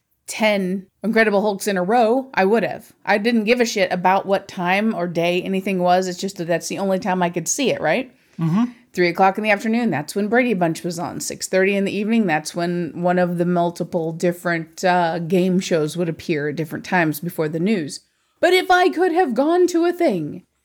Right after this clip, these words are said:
Speaker 1: and just watched it endlessly, I wouldn't care what day or time it was.
Speaker 2: You
Speaker 1: So
Speaker 2: mean, like,
Speaker 1: now, I don't care.
Speaker 2: nineteen seventies Netflix?
Speaker 1: Yeah, I don't care what time anything's on or what day it's on. If I have access to it some other way, including podcasts, you cannot tie me down to a schedule. I think that seems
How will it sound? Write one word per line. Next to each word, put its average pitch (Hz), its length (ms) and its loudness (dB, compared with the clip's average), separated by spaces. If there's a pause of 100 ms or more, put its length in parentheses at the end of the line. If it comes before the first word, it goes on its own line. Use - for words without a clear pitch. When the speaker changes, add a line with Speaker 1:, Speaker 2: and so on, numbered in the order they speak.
(220)
Speaker 1:
and 233 160 2
just 285 180 -2
watched 254 320 2
it 269 80 -4
endlessly, 208 640 0
I 214 60 -2
wouldn't 247 260 2
care 247 160 -4
what 233 160 -2
day 220 120 -2
or 214 80 -4
time 285 300 -4
it - 120 -8
was. - 400 -12 (140)
Speaker 2:
You 165 80 -2
Speaker 1:
So 165 40 0
Speaker 2:
mean, 170 200 2
like, 254 120 4
Speaker 1:
now, 240 520 0
I 226 160 2
don't 294 200 0
care. - 160 2
Speaker 2:
nineteen 302 180 2
seventies 165 300 -2
Netflix? - 720 -8 (120)
Speaker 1:
Yeah, 294 320 0 (100)
I 254 140 2
don't 302 220 2
care 277 380 2
what 247 200 -2
time 240 260 -2
anything's 254 380 0
on 226 240 2
or 233 60 2
what 226 180 -2
day 202 160 0
it's 214 160 -4
on. 220 240 -2
If 185 80 -6
I 196 80 0
have 220 180 2
access 196 460 0
to 180 160 -2
it 180 120 -2
some 196 220 -2
other 214 160 2
way, 170 320 2
including 151 420 -4
podcasts, 214 840 0 (560)
you 196 100 0
cannot 214 500 -2
tie 220 240 -2
me 202 140 4
down 196 300 0
to 196 120 2
a 180 60 2
schedule. 190 460 0
I 180 100 -6
think 185 240 -2
that 185 260 2
seems 175 520 -4